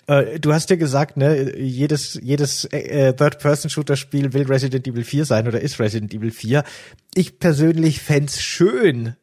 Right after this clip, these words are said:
wenn jedes Third-Person-Shooter-Spiel Resident Evil vier wäre. Aber das Schlimme ist, die meisten Spiele sind eben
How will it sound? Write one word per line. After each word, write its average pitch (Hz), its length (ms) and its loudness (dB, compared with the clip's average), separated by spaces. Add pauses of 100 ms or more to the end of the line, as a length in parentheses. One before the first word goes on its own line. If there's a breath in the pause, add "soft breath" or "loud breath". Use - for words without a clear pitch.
(100)
wenn 139 200 -2
jedes 147 500 0 (480)
Third-Person-Shooter-Spiel 139 880 0
Resident 131 460 0
Evil 123 180 -6
vier 165 340 -2
wäre. 113 260 0
Aber 110 140 -4
das 120 120 -2
Schlimme 170 380 0
ist, 147 240 -2 (340 loud breath)
die 139 80 -4
meisten 139 360 0
Spiele 151 420 -2
sind 143 240 -2
eben 147 400 -2